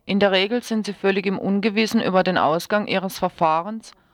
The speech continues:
und über den Zeitpunkt einer drohenden Abschiebung oder einer Verlegung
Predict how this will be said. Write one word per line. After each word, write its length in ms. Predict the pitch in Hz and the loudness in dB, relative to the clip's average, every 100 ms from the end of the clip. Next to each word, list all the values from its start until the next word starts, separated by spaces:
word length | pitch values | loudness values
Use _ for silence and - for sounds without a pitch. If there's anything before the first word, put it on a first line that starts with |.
| _ _ | _ _
und 160 | 196 196 | -4 -2
über 160 | 190 | 0
den 180 | 202 196 | 2 0
Zeitpunkt 600 | - 170 175 - 220 214 | 2 2 2 -6 -12 -6
einer 220 | 156 190 | -2 -2
drohenden 520 | 190 - 175 185 190 - | -4 -2 0 -2 -4 -2
Abschiebung 760 | 175 - - 208 196 220 220 | -2 -2 -4 -4 -4 -4 -2
oder 260 | 180 190 139 | 2 2 2
einer 220 | 185 180 | 0 -4
Verlegung 680 | 185 175 165 175 214 220 | -4 -2 -2 0 -2 -4